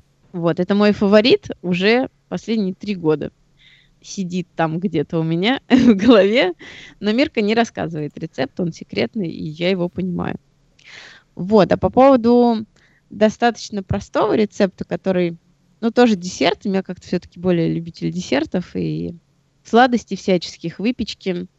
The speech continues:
М, наверное, я могла бы дать рецепт панакоты,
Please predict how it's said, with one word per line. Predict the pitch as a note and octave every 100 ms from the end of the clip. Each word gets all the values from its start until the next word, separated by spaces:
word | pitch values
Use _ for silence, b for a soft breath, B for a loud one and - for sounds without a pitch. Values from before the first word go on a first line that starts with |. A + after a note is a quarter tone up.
| _ _ _
М, | G3+ G#3
наверное, | G#3 G3+ A3+ D#4 E4 B3+
я | G#3 A3 C#4
могла | A#3 G#3 A#3+
бы | A3 G3+ F#3
дать | F#3+ F#3 A3 -
рецепт | G3 F#3+ - A3 - - - - _
панакоты, | F#3 G3 A3+ B3+ G#3 - A#2